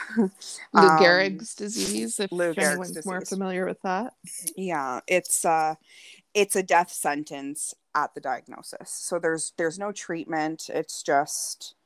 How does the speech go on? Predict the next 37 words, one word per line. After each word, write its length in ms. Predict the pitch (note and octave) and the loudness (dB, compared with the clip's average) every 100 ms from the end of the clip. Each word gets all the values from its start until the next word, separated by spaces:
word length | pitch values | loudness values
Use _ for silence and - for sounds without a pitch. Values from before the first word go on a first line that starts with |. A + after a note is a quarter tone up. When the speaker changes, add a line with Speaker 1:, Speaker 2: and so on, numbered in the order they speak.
| _ _ _ | _ _ _
Speaker 1:
how 140 | - F#3 | 0 0
to 80 | |
make 220 | F#3+ D#3 - | 0 -2 -4
the 80 | |
person 360 | D#3+ D3+ D3+ D3+ | -6 -4 -4 -6
comfortable 520 | D3+ C#3+ D3 D#3 D3 | -6 -6 -4 0 0
until 320 | D3+ D3 C#3+ | 0 0 0
they 120 | A#2+ B2 | 2 0
pass. 600 | - - - - - - _ _ _ _ _ - | 2 0 0 -6 -10 -12 _ _ _ _ _ 4
Speaker 2:
A- 60 | E3+ | 8
Speaker 1:
Um, 680 | E3 D#3+ D#3 D#3 C#3+ E3+ - _ _ _ _ | 8 8 6 2 -12 -16 -20 _ _ _ _
so 400 | - - F3 D#3 - | -16 -6 -4 -4 -2
that, 280 | E3 D#3 - E3+ | 0 0 -2 2
that 200 | F#3 E3 | 4 4
would, 180 | E3 - F3+ | 0 -10 -16
was 180 | F3 D#3 _ | -16 -16 _
definitely 580 | F#3 E3 A3+ F3+ G3 F#3+ E3+ | -2 -2 -2 -8 -8 -12 _
very 480 | E3+ D#3 D3+ D3 C3+ | -4 -2 -4 -8 -12
defining 560 | D#3 - B2 B2+ - D#3 | -12 -8 -8 -8 -16 -16
for 100 | D#3 | -14
me. 240 | C3+ - - _ _ _ _ G3+ | -12 -14 -18 _ _ _ _ 6
Speaker 2:
And, 640 | G3 F#3 E3+ E3 E3+ E3 - - | 6 6 2 -2 -4 -8 -12 -10
you 180 | F#3 F#3+ | 0 4
know, 400 | E3+ D#3+ D#3+ D#3+ _ - | 6 4 2 -2 _ -8
just 280 | F#3 G3+ - | 2 2 4
to 60 | G3 | 0
paint 320 | - F3+ D#3+ | 0 -2 0
a 60 | F3+ | 4
little 220 | F#3 F3+ | 6 6
bit 140 | E3+ | 4
of 120 | E3+ - | 2 0
a 60 | |
picture, 720 | - F3+ - - E3 D#3+ F3 - _ - _ _ - | -2 -2 -2 0 4 4 2 -4 _ -20 _ _ 2
um, 680 | F#3 F3 F3+ E3 C#3+ A2 - _ - | 4 4 0 -4 -8 -10 -16 _ -10
you 200 | F#3+ F#3+ | 0 4
know, 420 | E3+ E3 E3+ E3+ | 6 4 4 0
the 220 | F#3+ - | -2 0